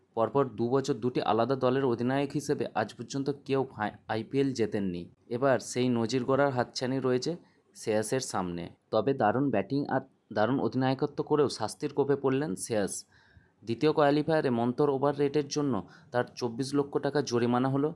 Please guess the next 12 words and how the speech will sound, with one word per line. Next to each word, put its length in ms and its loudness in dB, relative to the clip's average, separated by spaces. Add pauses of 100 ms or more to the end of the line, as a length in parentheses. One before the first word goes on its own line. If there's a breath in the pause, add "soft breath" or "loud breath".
(280 soft breath)
পাঞ্জাব 360 -2
কিংসের 380 -2
বাকি 280 -2
সদস্যদের 720 -4
ছ 40 -12 (100)
লক্ষ 320 0
টাকা 260 -2 (460 soft breath)
বা 120 0
ম্যাচ 400 2
ফির 180 -6 (120)
পঁচিশ 320 -4
শতাংশ। 340 -2